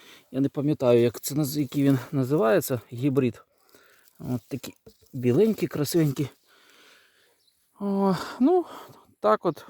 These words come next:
поділився з вами своїми результатами. Кому сподобалось, ставимо палець,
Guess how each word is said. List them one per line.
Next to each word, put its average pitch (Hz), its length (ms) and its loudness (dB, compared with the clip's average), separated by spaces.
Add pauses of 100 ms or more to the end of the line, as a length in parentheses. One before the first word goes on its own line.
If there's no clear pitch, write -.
(720)
поділився 170 540 4
з 143 60 0
вами 147 400 6
своїми 151 360 0
результатами. 147 720 0 (220)
Кому 143 240 -2
сподобалось, 139 480 4
ставимо 143 340 4
палець, 135 520 0